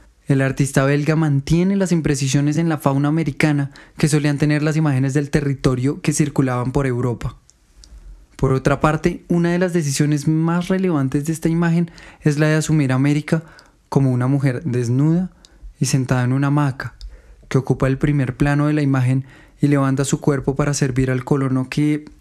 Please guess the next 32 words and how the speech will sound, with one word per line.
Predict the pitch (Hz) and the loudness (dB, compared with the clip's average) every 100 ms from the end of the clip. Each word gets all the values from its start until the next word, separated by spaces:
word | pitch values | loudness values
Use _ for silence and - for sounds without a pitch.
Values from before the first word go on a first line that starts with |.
| - | -4
aparte | 156 - 151 156 185 | -4 0 0 0 0
de | 190 | -2
estar | 175 139 | -2 -2
vestidos | 135 143 185 175 170 | -2 -2 0 0 0
con | 170 156 | -2 0
múltiples | 156 185 196 214 196 180 160 | 2 2 0 -4 -2 -2 -2
capas | - 143 151 151 | -4 -2 -2 -2
de | 151 | -2
tela, | 156 147 160 - - - - | 0 0 -2 -8 -20 -20 -6
ostenta | - 127 147 131 131 131 - | -4 0 0 0 -2 -4 -2
cruz, | - 147 175 - - - - - - | 0 0 -2 -8 -20 -20 -20 -20 -4
astrolabio | 139 131 139 127 123 120 120 123 123 - _ - | -4 0 0 0 0 -2 -2 -4 -6 -20 _ -4
y | 131 | -2
espada. | 123 - 113 110 117 - - _ _ - _ _ - _ | -2 -4 -4 -4 -6 -12 -20 _ _ -20 _ _ -20 _
Pero | - 123 | -2 0
en | 123 | 0
la | 113 | 0
mujer | 113 110 117 | 0 0 0
en | 127 | 0
la | 131 | 0
hamaca | 123 123 - | -2 -2 0
no | 139 | 0
es | 131 | 0
la | 131 | -2
única | 127 135 147 | -2 -2 0
habitante | 139 131 123 120 | -2 -2 -2 -2
americana | 127 135 131 - 135 143 | 0 -2 -2 -2 0 0
que | 156 | -2
encontramos | 127 120 113 117 117 | -2 -2 -2 -2 0
en | 131 | 0
la | 120 | 0
imagen, | 117 131 123 110 107 | 0 0 0 -2 -4